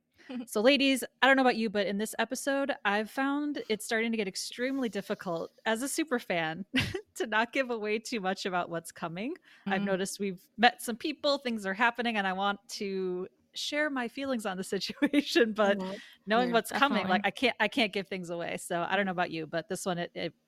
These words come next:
Speaker 1: felt like it was extremely hard for me to hold back now.
Speaker 3: I think this was a great, yeah, it was good, like, it,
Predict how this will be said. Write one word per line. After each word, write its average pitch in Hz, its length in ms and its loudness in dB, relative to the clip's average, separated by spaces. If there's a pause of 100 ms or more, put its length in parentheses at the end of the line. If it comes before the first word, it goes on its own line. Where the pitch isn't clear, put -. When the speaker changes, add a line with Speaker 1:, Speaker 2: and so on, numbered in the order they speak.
(120)
Speaker 1:
felt 180 220 2
like 180 160 -4
it 175 60 -4
was 170 140 -6
extremely 175 500 -4
hard 160 220 -2
for 175 100 -4
me 160 120 -2
to 170 80 -4
hold - 200 -4
back - 240 -6
now. - 200 -6 (500)
Speaker 3:
I 202 60 4
think 254 260 -2
this 220 180 2
was 190 140 4
a 185 180 6
great, 196 400 6 (220)
yeah, 240 300 4
it 214 100 4
was 226 160 4
good, 202 540 6 (180)
like, 160 480 2 (500)
it, - 200 -2